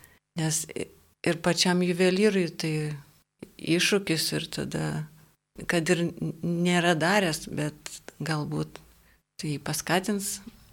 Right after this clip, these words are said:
to užsiimti. Tai tiesiog nebijot kreiptis.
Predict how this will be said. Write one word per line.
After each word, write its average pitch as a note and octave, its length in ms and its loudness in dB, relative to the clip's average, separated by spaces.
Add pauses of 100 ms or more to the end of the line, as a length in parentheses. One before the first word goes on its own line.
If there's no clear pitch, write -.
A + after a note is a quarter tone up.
(180)
to E3+ 240 -6
užsiimti. E3 640 -4 (580)
Tai - 120 -10
tiesiog E3 540 0 (680)
nebijot F3 560 -4
kreiptis. - 540 -8